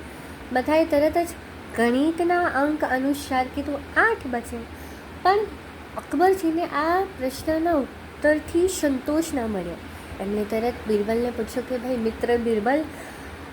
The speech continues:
તું જ મને એનો ઉત્તર આપ કે મારાથી આ પ્રશ્નનો ઉત્તર,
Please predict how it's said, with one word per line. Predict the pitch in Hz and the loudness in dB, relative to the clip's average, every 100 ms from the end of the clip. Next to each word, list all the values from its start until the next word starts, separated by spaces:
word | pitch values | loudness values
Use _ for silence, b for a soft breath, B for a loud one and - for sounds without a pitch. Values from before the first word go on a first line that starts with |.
| - - - | -14 -16 0
તું | 330 381 | 6 6
જ | 392 | 6
મને | 330 277 269 | 2 4 2
એનો | 254 | 0
ઉત્તર | 226 - 226 220 | -4 -2 0 4
આપ | 269 339 - | 4 2 2
કે | 381 415 370 - - - - 254 | 4 4 2 -4 -14 -14 -8 0
મારાથી | 262 302 359 381 381 381 | 4 4 4 4 4 4
આ | - 359 | 2 2
પ્રશ્નનો | 370 277 269 - 349 370 | 2 0 0 0 2 2
ઉત્તર, | 294 - 320 | 2 0 -2